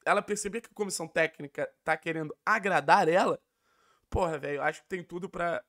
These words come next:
pra gente ter uma torcida do Atlético ainda mais do lado do clube, porque é importante a gente deixar isso claro. Existem pontos e, e picos de vaia,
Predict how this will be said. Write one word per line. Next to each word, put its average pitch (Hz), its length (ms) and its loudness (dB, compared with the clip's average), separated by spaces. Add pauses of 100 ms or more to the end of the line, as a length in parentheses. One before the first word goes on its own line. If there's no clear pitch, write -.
pra 156 160 -2
gente 165 220 -12
ter - 80 -10
uma 156 140 -4
torcida 160 400 -6
do 151 80 0
Atlético 147 420 -4
ainda 170 380 -2
mais 160 300 -4
do 139 100 -6
lado 143 240 2
do 135 100 -16
clube, 139 300 -10
porque - 240 -6
é 240 40 4
importante 208 480 -4
a 147 40 -4
gente 131 200 -12
deixar 123 220 -10
isso - 140 -12
claro. - 240 -20 (440)
Existem 170 540 -6 (320)
pontos 160 560 -6
e, 143 160 -14
e 160 80 -10
picos 170 460 -8
de 135 80 -8
vaia, 151 420 2